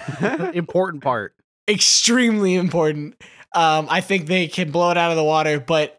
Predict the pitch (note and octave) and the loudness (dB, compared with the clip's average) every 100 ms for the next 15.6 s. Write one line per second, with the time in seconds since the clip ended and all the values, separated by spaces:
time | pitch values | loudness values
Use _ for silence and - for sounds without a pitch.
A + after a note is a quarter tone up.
0 | - D#3 D3+ D3 C#3+ F3 D3 C3+ C3 B2 | -8 -2 0 0 -2 -4 -4 -4 -6 -6
1 | - _ - - - F#3+ E3+ - C3+ B2 | -12 _ -20 -10 -2 0 -2 -4 -4 -4
2 | A#2+ A#2+ C3 B2+ B2 B2 - C#3 C3+ C3 | -6 -4 -4 -2 -4 -6 -10 -12 -6 -4
3 | C3 B2+ - E3 G3 F#3 - - - _ | -4 -4 -4 0 0 0 -2 -2 -6 _
4 | - E3 C#3 B2+ B2+ D3 F3+ - - F#3 | -10 -8 -6 -8 -10 -8 -6 -6 -6 -6
5 | - - F#3+ - - - - _ _ D#3 | -4 -2 -2 -2 -10 -10 -20 _ _ -6
6 | C#3+ B2+ B2 - C#3 B2 A#2+ - D#3+ D3 | -4 -6 -6 -2 -2 -2 -4 -6 -4 -6
7 | D3+ D#3+ D3 C#3+ - - _ _ - F#3+ | -4 -4 -4 -10 -18 -20 _ _ -2 -2
8 | F#3 - F#3+ F#3+ G#3 F3 F#3+ E3 F3+ F3 | -2 -4 -2 -2 -6 -2 -2 -2 0 0
9 | F3+ F#3 D#3 F3 E3 D#3+ D3+ F#3 A#3 A3+ | 2 0 -2 0 2 2 0 -2 -4 -2
10 | A3 F#3+ F3+ F#3+ F3 D3 C#3+ B2+ A2+ G#2+ | 0 2 2 0 -2 -2 -2 -2 -2 -2
11 | A2+ F#2 C#2 - _ _ D#3 C#3 B2 C3+ | -4 -6 -12 -20 _ _ -2 0 -2 -2
12 | D3 - F3+ E3 E3+ E3 D3+ - C#3+ D#3 | -4 -4 -4 -2 0 0 0 -4 -2 0
13 | G3 G#3+ F#3 F3 E3+ - D#3 D#3 B2+ D3 | 0 0 0 2 0 0 -2 -2 -2 0
14 | C#3 C3+ C#3 D3 D#3 C3+ C#3+ C#3 C#3+ C#3 | 0 -2 -4 -2 -2 -2 -4 -4 -4 -4
15 | C3 B2 C3+ B2+ B2 | -4 -6 -4 -4 -6